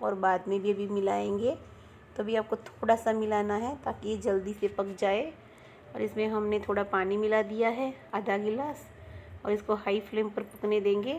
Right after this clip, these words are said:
ताकि अच्छे से ये पक जाए। और हमारे चने boil हो चुके थे, तो वो मैंने निकाल दिए हैं डब्बे में। और ये मसाला भी जो हम बनाने वाले हैं, इसके लिए ये प्याज और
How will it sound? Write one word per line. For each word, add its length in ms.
ताकि 240
अच्छे 280
से 140
ये 120
पक 320
जाए। 320
और 120
हमारे 300
चने 320
boil 260
हो 140
चुके 300
थे, 240
तो 160
वो 120
मैंने 240
निकाल 400
दिए 200
हैं 100
डब्बे 280
में। 220
और 140
ये 60
मसाला 500
भी 200
जो 100
हम 200
बनाने 380
वाले 280
हैं, 160
इसके 320
लिए 260
ये 340
प्याज 380
और 360